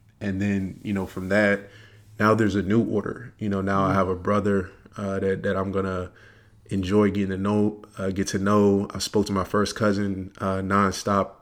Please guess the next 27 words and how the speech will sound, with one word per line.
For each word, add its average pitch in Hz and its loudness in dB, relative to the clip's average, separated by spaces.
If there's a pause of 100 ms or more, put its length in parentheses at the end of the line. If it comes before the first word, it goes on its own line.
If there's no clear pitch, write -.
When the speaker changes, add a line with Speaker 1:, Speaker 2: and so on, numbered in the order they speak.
(140)
Speaker 1:
for - -6
the 98 2
last 98 0
forty-two 101 0
hours. 101 2 (580)
Uh, 92 -4
so 107 0
it's 98 0
been 101 -2
a 95 -2
really, 104 2
really 98 2
fun 98 -4
experience, 95 -4
man. 92 -4
But, 90 -4
but 90 -6
that 101 0
pretty 101 2
much, 95 -2
that 107 4
is 104 2
where 101 2
my 98 -4
conviction 98 -2
comes 95 -4
from 95 -4